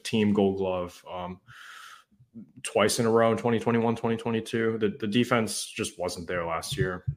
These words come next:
Um, Arenado, I feel like, is almost a lock to win it, but Ke'Bryan Hayes is always, um, a sneaky threat. Um, and Matt Chapman might end up in the N L at some point, so that's another really good defensive third baseman.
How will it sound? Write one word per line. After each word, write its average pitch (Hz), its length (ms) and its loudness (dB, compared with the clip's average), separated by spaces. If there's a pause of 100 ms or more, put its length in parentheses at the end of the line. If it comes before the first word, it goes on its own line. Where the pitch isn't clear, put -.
(720)
Um, 101 240 2
Arenado, 104 600 6
I 98 100 -2
feel 98 180 -2
like, 98 160 -2
is - 240 -10 (100)
almost 120 460 4
a 127 40 2
lock 123 340 4
to 135 80 -2
win 123 180 4
it, 117 140 2
but 101 120 -2
Ke'Bryan 101 460 0
Hayes 90 460 -6 (520)
is - 100 -14
always, 95 560 -2
um, 92 240 -6
a 92 60 -10
sneaky 98 380 -4
threat. 90 460 -4 (120)
Um, 90 360 -8
and 95 220 -4
Matt 104 200 0
Chapman 98 380 0
might 92 180 0
end 90 180 -4
up 87 120 -8
in 95 60 -8
the 90 100 -6
N 87 160 -6
L 85 280 -6
at 85 120 -14
some 87 200 -8
point, 87 260 -8
so - 80 -14
that's 87 220 -6
another 82 460 -8
really 85 220 -10
good 82 140 -10
defensive 87 420 -12
third 85 220 -4
baseman. 85 540 -6